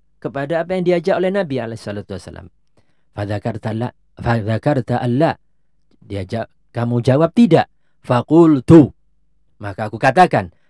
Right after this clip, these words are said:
"Lau kana ahadun qala hadzal qaul qablahu," kalau seandainya ada seorang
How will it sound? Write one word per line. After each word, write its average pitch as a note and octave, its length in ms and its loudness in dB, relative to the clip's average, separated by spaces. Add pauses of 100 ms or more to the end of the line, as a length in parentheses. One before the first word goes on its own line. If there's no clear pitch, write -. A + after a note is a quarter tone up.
(120)
"Lau D#3 240 8
kana C#4 320 6
ahadun F#3 400 4
qala D#3 320 4
hadzal A#2+ 320 -2
qaul D#3 320 0
qablahu," G3+ 560 4 (320)
kalau F#3+ 160 2
seandainya A3 480 2
ada A#3 320 6
seorang B2 480 -2